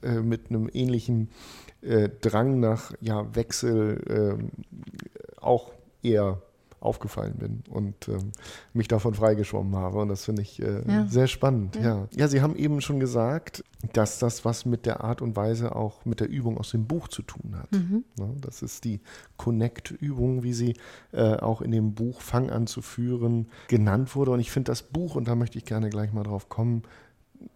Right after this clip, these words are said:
Speaker 1: von der Idee her total spannend, denn für unsere
Speaker 2: Mhm.
Speaker 1: Zuhörer, die das Buch noch nicht kennen,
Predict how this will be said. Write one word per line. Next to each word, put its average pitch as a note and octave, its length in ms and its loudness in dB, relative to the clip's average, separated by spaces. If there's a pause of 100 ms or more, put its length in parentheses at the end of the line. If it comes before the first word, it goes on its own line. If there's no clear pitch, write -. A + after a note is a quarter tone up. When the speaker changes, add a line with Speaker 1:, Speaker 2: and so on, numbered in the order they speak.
(140)
Speaker 1:
von - 180 -10
der A#2+ 100 -2
Idee A2+ 260 2
her G#2 220 0
total G2 400 -4
spannend, G#2+ 520 -4
denn A2 160 2
für A2 120 -6
unsere G#2+ 260 -6
Speaker 2:
Mhm. G#3+ 40 -2
Speaker 1:
Zuhörer, B2 380 4
die G#2+ 80 0
das G2+ 140 0
Buch G2+ 180 -8
noch F#2 140 -2
nicht C#3+ 340 -2
kennen, A2+ 400 4